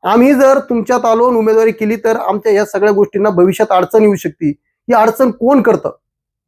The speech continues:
इतका धाक कुणाचा आहे?" या निमित्ताने हा प्रश्न उपस्थित झालेला आहे. त्यांनी अपक्ष उमेदवाऱ्या केल्या, अनेक उमेदवार जे आहेत त्यांनी अपक्ष उमेदवाऱ्या केल्या.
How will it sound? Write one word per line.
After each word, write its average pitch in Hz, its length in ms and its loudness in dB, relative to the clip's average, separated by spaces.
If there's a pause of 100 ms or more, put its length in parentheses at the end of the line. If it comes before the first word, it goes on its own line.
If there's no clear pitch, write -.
(2750)
इतका 233 300 2
धाक 220 480 0
कुणाचा 240 640 -2
आहे?" 180 480 -2 (680)
या 269 220 2
निमित्ताने 262 460 0
हा 220 200 2
प्रश्न 233 340 -2
उपस्थित 214 460 0
झालेला 156 320 -2
आहे. 135 120 -2 (1160)
त्यांनी 294 180 2
अपक्ष 294 340 2
उमेदवाऱ्या 311 380 4
केल्या, 185 240 0
अनेक 262 260 0 (380)
उमेदवार 226 380 2
जे 220 120 0
आहेत 202 280 2
त्यांनी 233 240 -2
अपक्ष 220 360 0
उमेदवाऱ्या 208 360 2
केल्या. 151 320 0